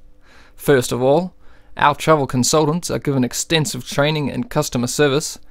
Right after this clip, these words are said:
and buyer behaviour. Our aim is not just to be a profit-making organisation, but also to meet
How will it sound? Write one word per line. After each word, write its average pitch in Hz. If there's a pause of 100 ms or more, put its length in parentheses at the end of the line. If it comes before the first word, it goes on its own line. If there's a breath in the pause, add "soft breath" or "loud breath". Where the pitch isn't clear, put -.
and 131
buyer 135
behaviour. 143 (1800 loud breath)
Our 131
aim 151
is -
not 139
just 165
to 127
be 127
a 117
profit-making 127
organisation, 131 (580 soft breath)
but 131
also 151
to 135
meet 147